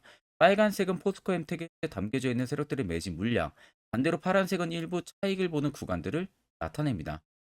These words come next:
자, 그러면 여전히 여러분들이 한눈으로만 놓고 보셔도 매집 물량이 월등히 크다는 게 눈으로도 확인이 가능하시죠.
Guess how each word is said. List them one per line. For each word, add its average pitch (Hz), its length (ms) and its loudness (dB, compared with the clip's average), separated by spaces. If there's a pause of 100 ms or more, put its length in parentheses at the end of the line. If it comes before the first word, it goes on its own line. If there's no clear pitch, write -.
자, 98 100 8
그러면 185 280 2
여전히 170 340 4
여러분들이 135 460 2
한눈으로만 180 640 0
놓고 131 240 0
보셔도 139 560 0 (260)
매집 104 280 4
물량이 147 420 4
월등히 113 520 2
크다는 151 320 0
게 135 80 0
눈으로도 131 460 0
확인이 135 260 0
가능하시죠. 107 680 -2